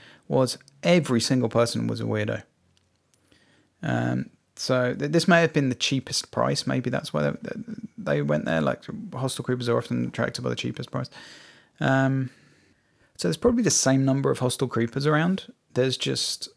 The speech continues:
uh, way fewer other people to dilute them. Strangely enough, in, uh, Ruthensteiner in Vienna, I don't remember seeing, there was maybe, there, there was one actual, one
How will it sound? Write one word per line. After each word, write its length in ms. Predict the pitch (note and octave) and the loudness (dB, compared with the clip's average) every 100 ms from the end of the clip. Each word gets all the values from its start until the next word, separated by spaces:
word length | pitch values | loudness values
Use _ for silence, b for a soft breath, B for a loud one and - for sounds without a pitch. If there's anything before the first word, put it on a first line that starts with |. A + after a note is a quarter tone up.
| - | -10
uh, 160 | B2+ B2 - | -6 -4 -4
way 320 | B2+ C#3 D3 | 2 4 4
fewer 340 | - C#3+ B2+ | 0 0 2
other 220 | C3 C3+ | 4 2
people 360 | C#3 A#2 A2+ A2+ | 2 2 0 -4
to 120 | - | -4
dilute 440 | A#2 A#2+ A#2+ B2 - | 0 2 2 0 -2
them. 160 | G#2 - B B B B B _ | -10 -10 B B B B B _
Strangely 500 | - - G3+ C4 B3+ | -6 0 4 4 4
enough, 320 | F3+ D3+ B2+ | 4 2 2
in, 280 | B2 A#2 A#2+ | 0 2 2
uh, 360 | A#2+ A#2+ A#2+ A#2 | 0 0 -2 2
Ruthensteiner 760 | D3 F#3 D3 - A#2+ A2 A2+ - | 4 6 4 2 2 2 -2 -2
in 160 | A2+ | -4
Vienna, 420 | A#2 C#3 E3 B2 - | 0 0 0 -2 -2
I 100 | B2 | -4
don't 300 | C3+ F#3 B3 | 0 0 2
remember 260 | A#3 G#3 | 0 0
seeing, 240 | - - F3+ | -2 -4 -2
there 80 | D#3 | -2
was 140 | D3+ | 0
maybe, 240 | G#3 D#3+ | 0 0
there, 160 | - D#3+ | 0 4
there 140 | F3 | 4
was 180 | F#3+ E3 | 4 4
one 400 | D3+ D#3 D#3+ D#3 | 4 6 6 4
actual, 420 | D3+ - C3+ B2+ | 0 0 -4 -2
one 520 | - C3 C#3+ C#3+ C#3 | -2 4 4 4 -2